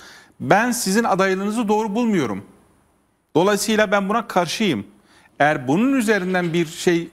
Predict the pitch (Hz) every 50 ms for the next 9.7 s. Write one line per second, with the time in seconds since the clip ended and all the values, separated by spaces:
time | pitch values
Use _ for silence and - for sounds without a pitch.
0 | _ 139 139 151 160 - - - 269 - 294 - - - 226 233 226 - - 247
1 | 208 196 214 233 226 220 220 - 220 220 247 247 233 220 220 214 214 214 196 165
2 | 147 135 131 165 190 196 185 220 269 254 208 160 131 101 98 - - - - -
3 | - - _ - 139 143 143 - - - 202 247 277 269 247 220 - - 185 165
4 | 165 151 151 156 143 147 - - 127 131 - - - - _ _ _ _ _ _
5 | _ _ _ _ - 180 - - 226 202 190 175 - - - 175 - 208 196 190
6 | 185 180 175 156 175 185 185 160 156 160 180 185 170 175 170 - - 185 165 175
7 | 165 160 - 175 165 170 165 - 160 156 156 160 165 165 - - - - 147 170
8 | 165 165 160 160 - 170 156 165 165 - - 170 - - 160 151 156 147 - 170
9 | 156 - - 160 156 151 165 160 165 160 160 - - 175